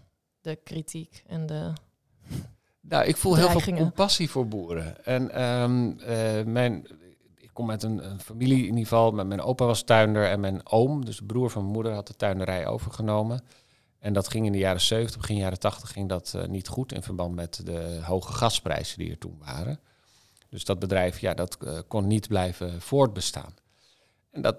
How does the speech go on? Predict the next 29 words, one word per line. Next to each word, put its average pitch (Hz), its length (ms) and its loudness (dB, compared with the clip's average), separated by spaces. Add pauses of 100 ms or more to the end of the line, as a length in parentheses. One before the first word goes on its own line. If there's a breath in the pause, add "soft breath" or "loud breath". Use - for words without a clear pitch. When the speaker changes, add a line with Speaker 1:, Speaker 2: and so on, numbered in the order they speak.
Speaker 2:
dat 143 140 -6
hakte 143 280 -4
heel 104 220 0
erg - 180 -8
in, 165 180 -6
in 117 100 -2
de 95 60 -4
familie. 92 340 -10
Dus 113 160 -8
ik 131 120 -6
weet, 160 480 2
eh, 110 280 -6
ik 117 140 -6
weet 131 280 2
wat 113 180 2
het 95 180 -6
is - 440 4
om, 101 420 2
eh, 92 360 -4
als - 160 0
het 113 100 -4
water 120 380 2
je, 95 240 -2
eh, 92 460 -6
na 107 160 0
aan 85 140 -6
de 87 80 -8
lippen 131 260 -6
staat. - 400 -8